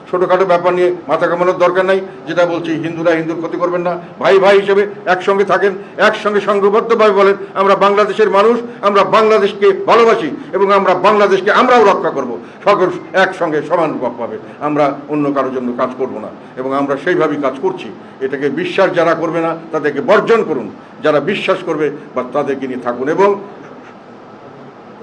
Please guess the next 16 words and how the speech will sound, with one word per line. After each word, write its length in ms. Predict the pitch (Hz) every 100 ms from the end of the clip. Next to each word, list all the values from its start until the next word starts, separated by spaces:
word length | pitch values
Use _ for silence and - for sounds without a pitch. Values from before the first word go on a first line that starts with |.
| - -
শক্ত 300 | 233 233 233
হাতে 300 | 180 180 143 95 - - - - - - -
এবং 140 | 185
ঐক্যবদ্ধভাবে 920 | 214 - 269 254 247 226 180 165 139 92 - - - -
অন্যায়ের 460 | 202 214 214 208 170
প্রতিবাদ 360 | 170 165 151 147
করুন, 220 | 131 101 95 - - -
প্রতিরোধ 480 | 247 269 311 294 294
করুন। 280 | 202 123 - - - - - - - - - - - - - - - - - -
দেশের 340 | 156 156 185 160
জনগণ 440 | 165 160 151 143
আপনাদের 340 | 131 131 127
সঙ্গে 260 | 127 120 117 110
থাকবে। 300 | 107 95 98 - - -
বেশিরভাগ 500 | 180 220 208 214 196
মানুষ, 360 | 190 214 233